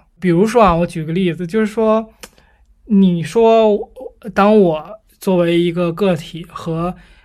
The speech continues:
另外一个个体去，去，去对比的时候，当然有客观的因素，就是像你刚才说的，比如说我是 A 大学，他，他是 B 大学，那可能就是在社会认知或者说这个学校排名上面，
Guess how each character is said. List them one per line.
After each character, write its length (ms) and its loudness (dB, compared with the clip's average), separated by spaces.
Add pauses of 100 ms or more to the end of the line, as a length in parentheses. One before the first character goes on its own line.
(120)
另 180 2
外 180 2
一 100 -4
个 140 -8
个 220 -2
体 200 -12
去， 540 -4
去， 460 -4
去 180 -6
对 240 6
比 200 -8
的 120 -6
时 200 -12
候， 340 -10 (320)
当 180 4
然 100 4
有 140 2
客 220 -4
观 180 2
的 80 0
因 240 -2
素， 240 -6
就 100 -6
是 80 -2
像 200 -4
你 60 -4
刚 140 -4
才 120 -4
说 240 -6
的， 60 -8
比 100 -12
如 100 -8
说 140 -4
我 200 -6
是 160 -10
A 180 -4
大 200 0
学， 460 -16
他， 300 -2
他 260 -4
是 80 -4
B 160 -2
大 180 -4
学， 180 -20 (640)
那 360 0
可 180 -6
能 240 -2
就 120 -4
是 220 -4
在 400 0
社 240 -2
会 140 0
认 200 2
知 240 -2
或 180 -4
者 80 -8
说 260 -2
这 160 -4
个 220 -12
学 140 -8
校 140 2
排 180 -4
名 200 0
上 140 0
面， 340 -8